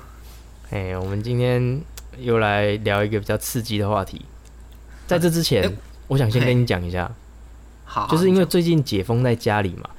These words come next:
Speaker 1: 那我都会看一些就是影片，
Speaker 2: 嗯。
Speaker 1: 昨天我看到一个
Speaker 2: 嘿。
Speaker 1: 很屌，就是你知道宇宙有一个很大很大的一个
Speaker 2: 嘿。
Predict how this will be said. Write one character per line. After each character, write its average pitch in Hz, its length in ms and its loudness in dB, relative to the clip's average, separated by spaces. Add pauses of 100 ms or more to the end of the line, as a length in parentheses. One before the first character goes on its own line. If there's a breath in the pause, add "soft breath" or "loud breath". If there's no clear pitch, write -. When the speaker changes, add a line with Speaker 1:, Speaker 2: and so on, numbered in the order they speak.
(360 loud breath)
Speaker 1:
那 110 80 -4
我 101 120 0
都 110 160 0
会 117 140 4
看 113 340 -2
一 107 100 -2
些 98 520 -2
就 92 60 -4
是 90 380 -10 (500)
影 101 120 -4
片， 117 200 2
Speaker 2:
嗯。 98 40 -8 (580 loud breath)
Speaker 1:
昨 143 120 2
天 196 80 4
我 131 60 4
看 139 160 2
到 135 160 4
一 127 60 2
个 110 260 2
Speaker 2:
嘿。 113 140 -10
Speaker 1:
很 101 260 -6 (100)
屌， - 280 -2
就 98 60 -8
是 107 60 -2
你 107 140 -2
知 135 80 0
道 - 200 2
宇 98 220 -4
宙 117 360 0 (680)
有 113 120 0
一 - 20 4
个 147 100 2
很 107 300 -2 (160)
大 117 180 0
很 95 200 -6
大 113 220 0
的 98 120 -2
一 101 60 -2
个 95 280 0
Speaker 2:
嘿。 101 60 -12